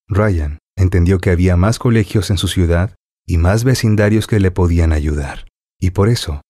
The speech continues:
decidió continuar con su labor, construir más pozos en África. Además, se enteró que su amigo Jamie había sido abandonado cuando escapó de unas guerrillas, y la familia de Ryan terminó adoptándolo,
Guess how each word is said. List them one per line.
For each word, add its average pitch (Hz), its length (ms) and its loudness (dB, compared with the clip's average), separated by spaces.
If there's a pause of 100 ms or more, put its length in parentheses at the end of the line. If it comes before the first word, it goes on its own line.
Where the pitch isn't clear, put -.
(140)
decidió 90 500 0
continuar 92 480 0
con 76 160 -2
su 85 100 -2
labor, 73 460 -4 (180)
construir 90 540 0
más 104 360 2
pozos 117 480 -2
en 80 140 0
África. 76 560 -6 (240)
Además, 92 600 0
se - 140 -2
enteró 92 320 2
que 104 100 0
su 104 100 -2
amigo 92 340 2
Jamie 90 480 0
había 92 320 2
sido 98 260 0
abandonado 92 580 2
cuando 90 220 0
escapó 92 420 0
de 92 100 0
unas 85 260 0
guerrillas, 73 680 -4 (160)
y 92 100 0
la 92 140 2
familia 98 360 2
de 104 100 4
Ryan 95 560 0
terminó 92 440 2
adoptándolo, 76 840 0